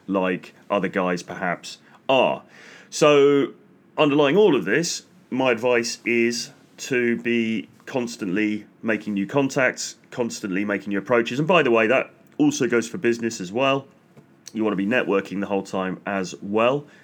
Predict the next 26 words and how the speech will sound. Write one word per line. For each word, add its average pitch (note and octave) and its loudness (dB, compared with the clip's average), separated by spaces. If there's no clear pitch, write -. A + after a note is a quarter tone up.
And G#2 -8
sometimes A2 -4
the G2+ -8
two G#2 -8
things F#2+ -8
can F#2+ -8
even F#2 -4
cross F2+ -8
over, G#2+ 0
but G#2+ -4
we'll F2+ -4
talk G2 -8
about F2 -4
that E2 -4
in F#2 -6
another F2+ -4
episode. F#2+ -4
But C4 0
yeah, C#3 6
basically, C#3+ 0
you A#2+ -2
meet, A#2+ -2
uh, G2+ 2
a G2+ -4
new G#2 -2
girl A2 -2